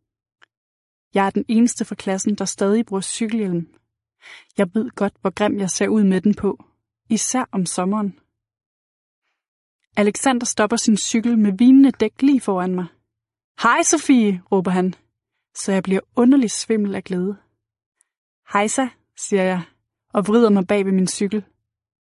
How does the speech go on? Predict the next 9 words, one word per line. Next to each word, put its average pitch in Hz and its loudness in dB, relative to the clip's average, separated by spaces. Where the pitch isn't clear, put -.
Jeg 208 0
står - 0
i 226 0
mine 214 6
lyserøde 226 2
shorts - -4
og 202 -8
sorte 240 2
soltop 233 -2